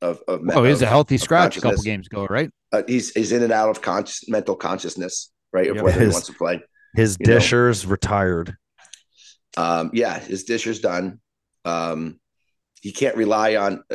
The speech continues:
Speaker 1: on, on who I think is a great player, Wilson. Wilson's not gonna be the guy who's gonna help him break that. He's, you know, he's, he's getting older, and, but again, there's, there's just something off, and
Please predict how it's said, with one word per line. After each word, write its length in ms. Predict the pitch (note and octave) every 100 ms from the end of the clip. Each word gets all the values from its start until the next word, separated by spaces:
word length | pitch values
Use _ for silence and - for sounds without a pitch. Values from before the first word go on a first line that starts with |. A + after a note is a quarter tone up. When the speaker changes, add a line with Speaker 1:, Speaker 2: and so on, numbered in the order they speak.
| - D2
Speaker 1:
on, 220 | F#2+ E2+
on 180 | F2+ F2+
who 240 | F2+ A2 G2
I 100 | G#2+
think 220 | G#2+ G#2
is 100 | F2
a 60 |
great 320 | D#2+ F2+ F#2+ -
player, 460 | F#2+ F#2 E2 E2 _
Wilson. 500 | F#2 F#2+ - - F#2+
Wilson's 440 | F2+ G2+ G#2+ F2+
not 200 | F2+ F2+
gonna 140 | F2+ E2
be 120 | F2
the 80 | E2
guy 240 | E2 F2
who's 140 | E2+ E2+
gonna 200 | D#2+ -
help 160 | D#2 _
him 140 | D2+ _ _ _ _ - _ _
break 240 | E2 E2+ -
that. 200 | E2+ - _ _ _ - - _ _
He's, 480 | - F2+ D#2 - - -
you 40 |
know, 160 | E2 D#2+
he's, 280 | G#2 G#2 A2+
he's 160 | B2+
getting 260 | B2 F#2+ D#2+
older, 340 | D#2+ F2+ A2
and, 220 | E2+ E2+ - -
but 80 | F#2+
again, 480 | F#2+ B2+ B2+ F#2+ F2
there's, 340 | F#2+ - -
there's 240 | G#2+ F#2 -
just 260 | G#2+ -
something 500 | C3 C3+ - C#3 B2+ -
off, 480 | F#2 D#2 - - - -
and 280 | G2 G2